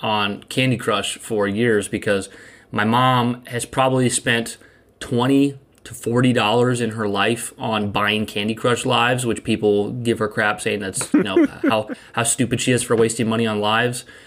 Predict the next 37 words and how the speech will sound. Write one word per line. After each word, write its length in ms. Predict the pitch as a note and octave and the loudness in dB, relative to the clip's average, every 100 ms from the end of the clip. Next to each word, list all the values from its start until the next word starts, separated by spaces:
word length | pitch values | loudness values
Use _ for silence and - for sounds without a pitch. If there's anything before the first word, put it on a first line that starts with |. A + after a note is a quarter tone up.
| - - | -20 -12
Um, 320 | - G#2+ G2 | -4 0 0
but 120 | G#2 G#2+ | 0 0
my 140 | B2 | 0
mom 300 | D#3 C#3+ C#3 | 0 0 0
has 120 | B2+ | -2
put 380 | B2 - A#2+ - - _ _ _ _ _ | -4 0 0 0 -14 _ _ _ _ _
more 720 | C#3+ A#2 - D#3+ C#3 D3 D#3+ C#3 | -14 -12 -8 0 2 6 6 4
than 160 | A#2+ | 2
Skyrim 760 | A2+ - B2 A#2 A2+ G#2+ G#2+ - | 0 0 0 0 0 -2 -4 -4
or 140 | A2 | 0
Elder 220 | G#2 A2+ | 2 2
Scrolls 360 | A2 - A2+ G#2 | -2 -2 0 0
level 360 | G#2+ G#2+ G#2 G2+ | 2 2 2 0
of 60 | |
hours 380 | G2 G#2 G2+ G2 | 0 0 -2 -4
into 140 | G2+ | -6
Candy 240 | F#2+ G#2 G2 | -6 -4 -4
Crush 260 | - G2 - | -4 -6 -2
over 260 | A#2 G#2+ | -2 0
a 60 | G#2+ | -2
year. 260 | G#2 G#2 F#2+ | 0 -2 -4
She's 160 | A#2+ | -6
put 200 | - A#2+ | -2 -2
hundred 640 | - - B2+ B2 A#2+ A2+ - | -2 -2 0 2 0 -2 -10
to 100 | - | -6
two 280 | - B2 A#2+ | 0 2 2
to 100 | A#2+ | 0
three 260 | - B2+ B2+ | -2 0 2
hundred 220 | A2 G#2 | 0 0
hours 260 | G#2 G#2 G#2 | 0 0 -2
in 80 | |
Candy 220 | G2+ G#2+ G2+ | -4 -4 -2
Crush 200 | G2+ G2 | -4 -4
over 100 | G2 | -4
the 60 | |
years. 200 | G2 G2 - - - - | -4 -4 -10 -20 -20 -8
So 180 | B2 | -4